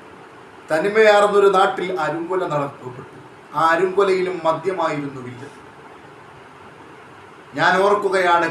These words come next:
കാസർഗോഡ് ചൂരിപ്പള്ളിയിൽ ഉറങ്ങിക്കിടന്ന മുഹമ്മദ് റിയാസ് മൗലവി എന്ന് പറയുന്ന പ്രിയപ്പെട്ട ചെറുപ്പക്കാരനായ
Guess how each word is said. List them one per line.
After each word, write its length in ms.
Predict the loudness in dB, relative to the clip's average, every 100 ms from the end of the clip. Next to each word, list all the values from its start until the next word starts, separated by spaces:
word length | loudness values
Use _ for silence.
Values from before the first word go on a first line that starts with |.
| 2
കാസർഗോഡ് 640 | 2 2 0 2 2 2 -2
ചൂരിപ്പള്ളിയിൽ 720 | -4 -4 -4 -4 -4 -4 -6 -6
ഉറങ്ങിക്കിടന്ന 600 | -6 -8 -8 -8 -6 -4 -6 -8 -20 -20 -20 -20 -20 -20 -20 -20 -20 -20 -20 -20 -18 -4
മുഹമ്മദ് 460 | 0 0 2 2 4
റിയാസ് 500 | 4 4 4 2 0 2
മൗലവി 360 | 2 2 0 0
എന്ന് 140 | -2 2
പറയുന്ന 380 | 2 2 0 -2 0
പ്രിയപ്പെട്ട 500 | 0 0 0 -2 0 -2
ചെറുപ്പക്കാരനായ 880 | 0 0 2 0 4 2 4 2 2